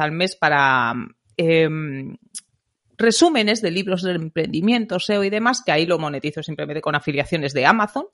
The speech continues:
y luego están las visualizaciones que tienes, pero para eso tienes, sí que es cierto que llegar a las monetizaciones de YouTube es complicadete, porque tienes que tener no,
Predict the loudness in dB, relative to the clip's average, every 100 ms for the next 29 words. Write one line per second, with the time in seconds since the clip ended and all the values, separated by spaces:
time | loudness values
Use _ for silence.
0 | -20 -20 -20 -4 2 4 4 2 0 0
1 | -2 -4 -4 -6 -12 -8 -6 -4 -6 -6
2 | -4 -4 -4 -2 -2 0 0 0 -2 -2
3 | -4 -6 -8 -6 -6 0 0 0 0 0
4 | 0 0 0 -2 -4 -2 -2 -2 -2 0
5 | 0 0 -2 -6 -8 -8 -6 -4 2 4
6 | 4 4 -2 -2 -4 -4 -10 -10 -12 -10
7 | -8 -6 -4 -4 -6